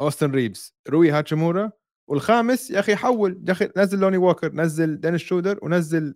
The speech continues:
آم، إذا بدك جرب ديلو، إذا فاتحة مع ديلو. بس هدول الأربعة لازم هم إن يكونوا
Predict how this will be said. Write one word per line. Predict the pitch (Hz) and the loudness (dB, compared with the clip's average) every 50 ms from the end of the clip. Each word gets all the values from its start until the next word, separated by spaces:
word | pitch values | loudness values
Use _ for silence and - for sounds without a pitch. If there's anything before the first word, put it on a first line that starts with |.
| - - | -8 -6
آم، | 131 131 123 120 117 117 113 107 110 113 - _ _ _ _ _ _ _ _ _ _ - | -2 0 0 0 0 -2 -4 -8 -10 -12 -16 _ _ _ _ _ _ _ _ _ _ -8
إذا | 127 127 | -6 -2
بدك | 135 143 123 - - - | 0 0 -2 -2 -6 -2
جرب | 123 156 143 143 139 131 | 0 2 4 4 2 2
ديلو، | 123 135 131 117 107 98 | 4 2 2 2 2 0
إذا | 101 117 117 | -2 -4 -4
فاتحة | - 135 120 - 123 | -4 -4 -4 -4 -6
مع | 120 113 107 | -6 -6 -6
ديلو. | 107 117 113 104 98 - - _ _ _ _ _ _ _ _ - | -4 -4 -4 -6 -6 -10 -14 _ _ _ _ _ _ _ _ -6
بس | 127 120 - | -6 -4 0
هدول | 123 180 226 254 | 4 6 6 6
الأربعة | 233 - - - 180 156 127 110 123 156 165 - _ _ _ _ - | 6 4 2 2 2 2 0 0 0 -4 -6 -8 _ _ _ _ 2
لازم | 180 226 220 196 185 | 4 4 4 4 2
هم | 208 220 202 | 0 0 0
إن | 175 165 175 | -2 -2 -2
يكونوا | 185 175 - 143 - 196 185 175 | -2 -2 -2 -2 -2 0 0 0